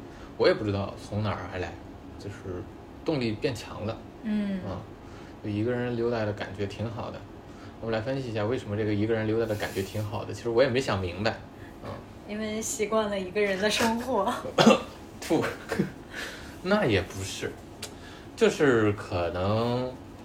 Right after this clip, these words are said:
Speaker 1: 你真的特别宅的时候，你宅的时候老是想一些东西，然后这个就会，嗯，当你一直在想的时候，就会发现你想要的生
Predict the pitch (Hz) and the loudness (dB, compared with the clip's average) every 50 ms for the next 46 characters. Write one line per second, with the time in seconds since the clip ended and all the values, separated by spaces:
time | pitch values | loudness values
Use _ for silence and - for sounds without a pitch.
0 | - - - - 113 104 - 196 220 233 196 - - - 226 - 160 196 196 - | -16 -14 -10 -8 -4 2 4 6 8 8 6 6 8 8 8 10 10 8 6 6
1 | - 98 - - 143 180 151 131 - 110 107 110 117 110 101 95 87 85 - - | 2 -2 0 2 4 6 6 4 4 0 0 2 4 4 4 4 2 0 -4 -10
2 | - - - - - - - - - - - - 110 101 - 92 107 147 165 135 | -14 -16 -16 -16 -16 -16 -16 -16 -16 -14 -10 -8 -6 -2 2 4 6 6 6 6
3 | 147 147 143 123 104 - 95 110 131 135 - - 127 120 - 101 104 101 98 104 | 6 4 4 4 4 2 0 -2 -6 -6 -4 -2 -2 -2 -2 -2 -6 -6 -4 -4
4 | 101 101 95 98 101 101 - - - - - - - - - - - - - - | -4 -4 -4 -4 -6 -8 -10 -12 -14 -16 -16 -16 -16 -16 -16 -16 -16 -16 -16 -16
5 | - - - - - - - - 107 110 113 113 113 110 113 110 104 104 104 101 | -16 -16 -16 -16 -16 -16 -12 -8 -6 -4 -2 -2 0 0 0 0 0 0 0 0
6 | 110 107 113 117 113 101 - 113 113 117 127 131 123 117 113 - - - - - | -2 -2 0 0 0 -2 -4 -8 -10 -10 -10 -10 -10 -10 -12 -12 -14 -14 -4 0
7 | 151 190 202 135 127 180 190 - 220 - 208 196 - - - 123 101 98 104 101 | 2 2 4 4 2 0 2 2 4 4 4 4 4 2 0 0 0 -2 -4 -6
8 | 104 - 127 127 120 123 127 123 - - 127 139 135 110 104 92 92 104 110 113 | -2 0 2 2 2 2 0 0 0 -2 -2 -2 -2 -2 -4 -4 -4 -4 -6 -6
9 | - 120 - 117 117 113 104 - 120 | -6 -6 -4 -4 -4 -4 -4 -6 -8